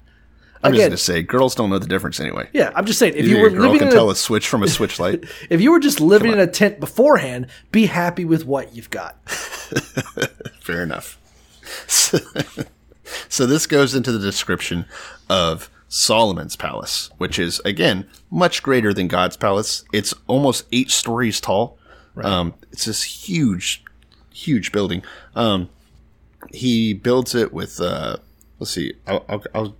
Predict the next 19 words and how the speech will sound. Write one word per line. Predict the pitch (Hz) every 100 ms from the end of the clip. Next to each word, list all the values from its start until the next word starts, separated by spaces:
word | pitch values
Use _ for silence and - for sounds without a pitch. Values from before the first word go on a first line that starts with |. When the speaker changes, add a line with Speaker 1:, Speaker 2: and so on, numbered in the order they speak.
| -
Speaker 1:
give | 101
it | 90
specifics. | - - - - -
It's | - - - -
eight | 180
stories | - 156 131
tall. | - 98 90 - -
It's | -
a | 110
hundred | 175 180
and | 135 -
fifty | 127 123
feet | - 107
long | 95 95 92
and | 87
about | 90 92 -
seventy | - 113 104
feet | - 80
wide. | 82 82